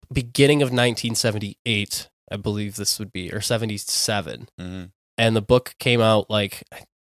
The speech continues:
Speaker 1: I said seventy-nine, but I think it was actually seventy-seven or seventy-eight.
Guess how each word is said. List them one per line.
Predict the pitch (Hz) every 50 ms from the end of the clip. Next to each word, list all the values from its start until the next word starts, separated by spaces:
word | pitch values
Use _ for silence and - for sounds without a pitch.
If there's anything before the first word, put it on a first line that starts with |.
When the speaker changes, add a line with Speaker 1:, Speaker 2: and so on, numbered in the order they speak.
| _ _ _ _ _ _ _ _ - - - - - - -
Speaker 1:
I | 135
said | - - - 165 156
seventy-nine, | - - 151 131 120 113 110 104 104 101
but | 95 98
I | 101
think | - - - 127 131 - 143
it | 143 -
was | 117 117 113 110 107 104 104 - - - -
actually | 110 104 104 - - 107 104
seventy-seven | 101 - - - 104 101 98 101 98 98 104 101 - - - - 90 92 87 - - - -
or | 104
seventy-eight. | 98 - - 98 95 95 98 - 87 - 101 - - - - -